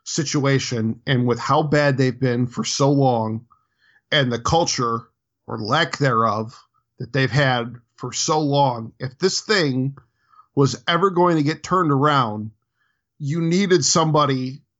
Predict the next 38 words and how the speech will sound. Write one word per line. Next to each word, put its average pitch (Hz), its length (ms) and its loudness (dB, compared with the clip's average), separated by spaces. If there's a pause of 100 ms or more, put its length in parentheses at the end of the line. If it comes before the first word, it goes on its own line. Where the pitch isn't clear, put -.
(160)
under 151 240 0
center 135 580 -2 (800)
that 151 240 -2
was 151 160 -2
going 160 240 0
to 156 80 0
be 143 140 4
wired 131 640 0 (500)
a 147 100 -4
little 139 280 2
bit 147 180 -4
differently. 117 520 -2 (300)
He, 147 240 -2
he, 156 360 -6
somebody 156 540 4
that 143 280 4 (180)
is 139 420 4
gonna 143 280 0
have 147 260 0
a 127 60 -4
swagger 165 500 0
about 127 300 2
him, 123 260 -6 (640)
um, 131 520 2
and 139 240 2
is 127 200 0
not 151 240 2
just 143 440 -2 (800)
the 160 80 -4
physical 135 380 0
tools. 117 280 -2
He's, 143 220 0
he's 151 220 0
the 143 80 2
guy 147 340 2
that, 143 280 -2
you 147 60 0
know, 131 340 0